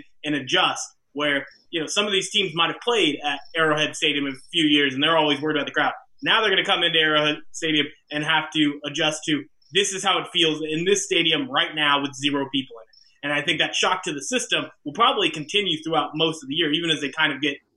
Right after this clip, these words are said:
used to this being, uh, the, the new normal, as it were. But they're not gonna be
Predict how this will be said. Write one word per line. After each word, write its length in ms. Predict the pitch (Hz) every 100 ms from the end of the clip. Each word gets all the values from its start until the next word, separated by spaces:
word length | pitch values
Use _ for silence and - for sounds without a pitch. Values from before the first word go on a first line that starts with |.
| -
used 420 | 143 190 180 -
to 120 | 170
this 220 | 156 160 -
being, 400 | 165 151 135 131 _ -
uh, 320 | 139 135 131 127
the, 180 | 143 131
the 120 | 135 147
new 160 | 165
normal, 400 | 156 190 208 156
as 140 | 139 127
it 80 |
were. 180 | 123 123 - _ -
But 140 | 185
they're 80 | 190
not 160 | 220
gonna 160 | 220 214
be 260 | 208 170